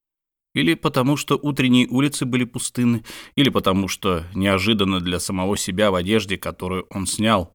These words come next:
с одного из подручных Алкистана, он оказался похож на многих. Хотя бы в порту, который, несмотря на ранний час, уже шумел. Именно в этой одежде он был своим. И охранники, которые стояли на воротах порта,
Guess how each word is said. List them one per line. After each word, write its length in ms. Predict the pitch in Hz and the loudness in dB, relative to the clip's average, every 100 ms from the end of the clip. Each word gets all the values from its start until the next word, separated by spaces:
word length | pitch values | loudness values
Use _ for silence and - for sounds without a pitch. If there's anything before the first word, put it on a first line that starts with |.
| - | -10
с 100 | - | -6
одного 300 | 95 98 107 | -2 2 2
из 100 | 98 | 2
подручных 680 | - 95 110 113 98 85 - | 0 0 0 0 -2 -4 -4
Алкистана, 840 | 101 95 - 98 - 113 113 101 - _ _ _ _ | -2 -2 -4 -8 -2 0 2 0 -4 _ _ _ _
он 160 | - 139 | 0 2
оказался 540 | 113 113 101 95 - | 2 2 4 2 -2
похож 420 | 85 90 - 87 - | -4 -4 -4 -6 -6
на 140 | 87 | -6
многих. 600 | 90 80 71 65 - - _ _ _ _ _ _ _ _ _ _ _ _ _ _ | -6 -8 -12 -16 -18 -20 _ _ _ _ _ _ _ _ _ _ _ _ _ _
Хотя 320 | - 123 180 | -4 0 2
бы 180 | 165 160 | 2 2
в 140 | 143 | 0
порту, 480 | - 113 92 90 78 - - _ | 0 2 0 -8 -12 -16 -20 _
который, 320 | 95 87 101 | -4 0 2
несмотря 420 | 98 98 101 113 | 2 0 0 2
на 140 | 113 104 | 4 4
ранний 300 | 104 101 90 | 4 2 2
час, 260 | 127 - | 0 0
уже 180 | 92 90 | -2 -4
шумел. 460 | - 87 80 69 - _ _ _ _ _ _ _ _ _ | -4 -6 -6 -10 -16 _ _ _ _ _ _ _ _ _
Именно 340 | 123 143 139 131 | 4 6 6 6
в 40 | |
этой 260 | 127 117 107 | 4 4 4
одежде 420 | 107 143 113 107 | 4 0 0 0
он 260 | - 104 | 2 0
был 160 | 92 90 | 0 -2
своим. 600 | - 87 85 90 - - _ _ _ _ _ _ - | -4 -4 -4 -4 -6 -12 _ _ _ _ _ _ -4
И 80 | 104 | -2
охранники, 520 | 120 160 190 185 - | 2 4 4 2 0
которые 400 | 110 107 135 123 | 0 2 2 2
стояли 380 | - 113 123 110 | 2 2 4 4
на 100 | 101 | 4
воротах 440 | 95 110 104 - | 2 2 -2 -6
порта, 420 | - 135 127 104 | 0 0 2 0